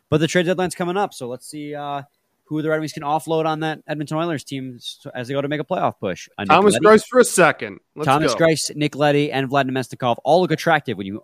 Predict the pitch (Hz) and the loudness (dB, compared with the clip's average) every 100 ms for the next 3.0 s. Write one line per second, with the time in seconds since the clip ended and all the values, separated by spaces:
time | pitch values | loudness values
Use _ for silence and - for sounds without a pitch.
0 | - 113 104 127 123 123 110 107 95 - | -8 -8 -6 -6 -4 -6 -8 -8 -10 -14
1 | 104 - 156 156 135 - 131 113 107 95 | -12 -4 -2 -2 -6 -4 -2 -2 -4 -10
2 | 90 82 90 - 85 - 90 - - | -12 -16 -14 -14 -10 -6 -6 -6 -10